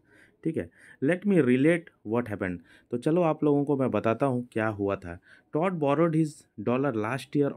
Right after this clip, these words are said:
on eighth April, just as he was about to leave for Bermuda। तो टॉड जो है लास्ट ईयर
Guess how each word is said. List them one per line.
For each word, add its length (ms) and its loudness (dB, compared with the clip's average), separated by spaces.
on 120 0
eighth 340 0
April, 320 2
just 340 0
as 120 -2
he 100 4
was 280 2
about 300 2
to 40 4
leave 280 4
for 100 2
Bermuda। 480 0
तो 160 2
टॉड 480 -2
जो 160 2
है 380 -4
लास्ट 560 -2
ईयर 320 0